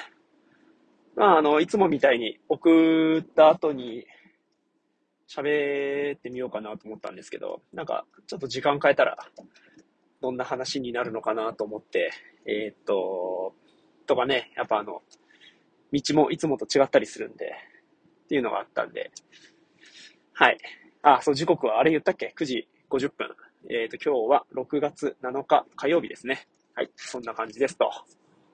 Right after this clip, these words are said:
あー。まあ、今はね、ふと思ったのはやっぱこう、見えてる景色によって話す内容ってなんか変わるのかなとかね。今ね、スーパーの横通ったら、今日の昼飯何にしようかなとかね、あのー、ご飯についての話とかっ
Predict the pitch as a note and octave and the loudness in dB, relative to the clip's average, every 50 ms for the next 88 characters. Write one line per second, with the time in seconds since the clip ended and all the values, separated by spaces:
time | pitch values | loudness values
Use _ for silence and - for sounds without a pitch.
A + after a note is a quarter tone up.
0 | _ _ _ _ _ _ - B2 A#2+ A#2 A2+ A2+ A2 A2 G#2+ G#2+ G#2+ A2 G#2 _ | _ _ _ _ _ _ -6 -6 -6 -6 -6 -8 -10 -10 -12 -12 -14 -14 -16 _
1 | - - - - - - - - _ - - G#3 G3 B3+ D4 C4+ F#3+ C#3+ C3+ C#3 | -20 -20 -18 -18 -18 -20 -20 -20 _ 2 4 4 6 6 6 6 6 6 4 2
2 | D3+ D#3 - - - G#3+ G#3+ A#3 C4 - C#4+ E3 C3+ A#2+ A#2+ - - A#2 - - | -2 -6 -6 -2 0 0 0 0 -2 -2 -2 -2 -2 -2 -6 -6 -8 -10 -6 -6
3 | A#2 A2 A#2+ B2+ C3+ D3+ A3 - - - D#3 D3+ - - F#3 F#3+ - - - _ | -6 -6 -6 -8 -4 -4 -4 -2 -2 -2 -2 -2 -2 -4 -4 -4 -4 -8 -10 _
4 | - - F3 D3+ C3+ C3 A#2+ A#2+ A2+ A#2 A#2 A#2 A2+ - - B2 - - C3 C#3 | -12 -6 -4 -2 -2 -2 -4 -6 -8 -10 -10 -10 -10 -8 -8 -8 -8 -6 -6 -6
5 | D#3+ - D3+ B2 A#2 A#2 A#2+ A#2+ B2 A#2+ A#2 - - A#2 A#2+ B2+ - - G2+ - | -6 -6 -6 -6 -4 -4 -4 -4 -4 -4 -4 -4 -6 -6 -6 -6 -4 -4 -6 -6
6 | - _ - - - B2+ B2 C3+ D3+ D3+ D#3 D#3 D#3 D#3 D#3+ D#3 C3+ A#2+ A2 A2 | -6 _ -10 0 4 4 6 6 6 4 2 2 0 0 0 -2 -4 -4 -4 -4
7 | G#2+ A2 A2 A2 A2 A2+ - A2 - G#2+ A2 A#2 - - _ _ _ _ _ _ | -6 -6 -6 -8 -8 -10 -10 -10 -10 -8 -8 -8 -10 -10 _ _ _ _ _ _
8 | _ _ _ _ _ _ _ _ _ _ - - E3+ D#3+ D3+ D3 D3 C3+ - - | _ _ _ _ _ _ _ _ _ _ -2 0 2 4 4 4 4 2 6 4
9 | F3+ F3 - C#3 B2 A#2 A2+ A#2 - B2 - C3+ B2+ - - - - - - _ | 4 6 6 4 2 2 -6 -6 -8 -6 -4 -4 -4 -2 -4 -6 -6 -6 -10 _
10 | - - - - - - - _ - - F3 D3+ C3+ B2+ - C3+ C#3+ D3 D3+ - | -18 -16 -16 -16 -18 -20 -20 _ -2 0 0 0 0 -2 -4 -4 -2 -2 -2 -2
11 | D3 C#3+ D3+ D3+ C3+ - - C3+ B2 - A2 A2+ A2+ A2+ A2+ - A2+ - - A2+ | -2 0 0 0 -2 -2 0 -2 -2 -2 -4 -6 -6 -8 -10 -10 -10 -8 -6 -6
12 | B2 A2+ G2+ - - - _ - - A#2+ A#2+ A#2 A2+ A2+ A2+ A2+ A2+ A2+ A2+ A#2 | -6 -6 -8 -10 -14 -20 _ -8 -6 -4 -4 -4 -6 -6 -8 -6 -6 -6 -6 -2
13 | A#2 D#3 D3+ - C#3+ B2+ A#2 A#2 A2 - - B2 G#2+ - G2+ G#2 - - A#2 A2+ | 4 6 6 6 4 -2 -4 -4 -6 -4 -4 -4 -2 -2 -4 -4 -2 -4 -4 -4
14 | A#2 - - C3+ A2 - A2 - A2+ - | -2 -2 -2 -2 -2 -2 -2 0 0 -2